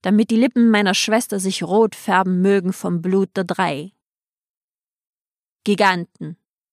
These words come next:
meine verwundete Schwester will Rache für ihr erlittenes Unrecht.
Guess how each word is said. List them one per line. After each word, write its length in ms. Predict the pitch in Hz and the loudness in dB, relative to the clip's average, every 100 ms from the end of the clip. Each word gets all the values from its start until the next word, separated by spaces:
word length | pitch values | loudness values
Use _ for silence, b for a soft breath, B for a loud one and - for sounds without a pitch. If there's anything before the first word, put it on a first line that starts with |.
| _ _ _ _ 208 | _ _ _ _ -2
meine 300 | 180 180 185 | 0 0 -2
verwundete 560 | - 185 240 233 208 | -2 2 4 2 0
Schwester 600 | 202 - 185 247 - 220 196 | -2 -2 0 -2 0 -2 2
will 160 | 208 | 2
Rache 520 | 190 196 240 190 160 175 | 2 0 0 -2 -4 -6
für 140 | - | -6
ihr 100 | - | 0
erlittenes 480 | 180 185 226 214 220 | 2 2 0 0 -2
Unrecht. 560 | - 214 185 170 - | 0 0 0 -6 -12